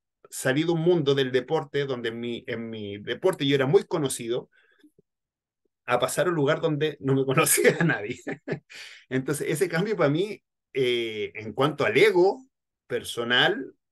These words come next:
eh, fue muy fuerte. Pero veo esta foto del lado derecho, me la saqué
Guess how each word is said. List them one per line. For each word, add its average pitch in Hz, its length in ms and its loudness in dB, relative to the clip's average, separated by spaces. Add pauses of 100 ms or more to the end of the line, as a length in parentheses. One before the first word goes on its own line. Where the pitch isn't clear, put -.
(300)
eh, 113 260 -2
fue 160 140 0
muy 196 140 0
fuerte. - 400 -4 (680)
Pero 147 180 6
veo 226 120 4
esta 269 180 -2
foto 240 240 -4
del 226 60 -4
lado 220 160 0
derecho, 175 340 -4
me 165 120 -6
la 117 100 -8
saqué 131 280 -6